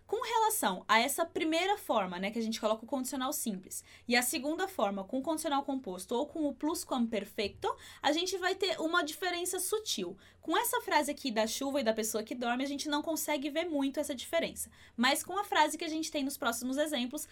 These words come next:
você vai conseguir entender isso um pouquinho mais. A ideia é que essa primeira forma, com esse condicional simples na segunda parte, é uma coisa que ela pode repercutir no presente. Ela pode ter alguma influência ainda sobre o presente.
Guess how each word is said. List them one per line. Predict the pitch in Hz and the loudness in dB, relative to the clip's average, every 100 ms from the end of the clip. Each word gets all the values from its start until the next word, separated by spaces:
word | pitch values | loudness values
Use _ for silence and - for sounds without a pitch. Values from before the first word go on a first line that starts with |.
| - - | -14 -6
você | 269 320 | -2 2
vai | 339 | 0
conseguir | 339 339 294 | 0 -4 -2
entender | 311 349 311 302 | -2 0 2 2
isso | 302 | 0
um | 302 | -2
pouquinho | 294 311 - 330 | -2 -2 -4 -8
mais. | 330 - - - - - | -4 -4 -6 -10 -12 -2
A | - | 4
ideia | 294 311 427 | 6 6 6
é | 453 | 2
que | - 208 - | 0 -4 0
essa | 247 330 | 0 2
primeira | 330 311 311 370 453 | 2 0 0 2 0
forma, | - 220 202 220 | 0 0 2 -2
com | 277 277 | -4 -2
esse | 247 240 | -2 -2
condicional | - 226 226 214 214 | -4 -4 -2 -4 -4
simples | - 180 190 | -6 -8 -8
na | 202 | -6
segunda | 190 185 175 185 | -6 -6 -6 0
parte, | 226 220 - - - - - | 2 2 0 -10 -16 -18 0
é | 285 | 2
uma | 330 370 | 4 4
coisa | 370 349 | 2 0
que | 349 | 0
ela | 311 320 | 0 2
pode | 311 285 | 2 2
repercutir | 294 320 339 339 349 339 330 302 | 2 2 2 -2 -4 -2 -2 -2
no | |
presente. | 311 339 320 226 190 185 - - - | -2 -2 0 0 0 -4 -10 -14 0
Ela | 202 | 2
pode | 220 240 226 | 2 0 0
ter | 269 | 0
alguma | 254 254 285 | 0 0 0
influência | 302 - 330 254 277 285 269 | -2 -4 -2 0 0 0 0
ainda | 240 247 | 0 -2
sobre | 240 233 | -2 -4
o | 240 | -2
presente. | 302 247 - 190 | -2 -2 -4 -10